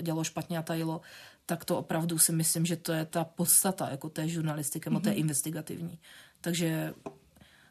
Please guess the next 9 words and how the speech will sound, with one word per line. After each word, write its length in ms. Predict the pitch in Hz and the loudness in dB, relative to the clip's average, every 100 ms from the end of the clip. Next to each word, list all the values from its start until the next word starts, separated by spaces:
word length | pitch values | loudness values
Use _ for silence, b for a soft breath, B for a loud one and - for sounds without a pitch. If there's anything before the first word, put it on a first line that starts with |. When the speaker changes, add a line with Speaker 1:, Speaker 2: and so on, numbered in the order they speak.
| b _ _ _ _ _ | b _ _ _ _ _
Speaker 1:
určitě 320 | 180 196 185 | 2 4 6
jako 340 | 170 170 180 - | 6 4 0 2
o 120 | 170 | -2
to 280 | - 175 175 | 2 4 4
usilujem, 560 | 175 - 175 165 165 | 4 4 6 2 0
aby 260 | 160 165 175 | -2 -4 -6
k 100 | - | -4
tomuhle 340 | 165 170 175 | -2 0 0
došlo. 360 | 165 160 - | 0 -4 -8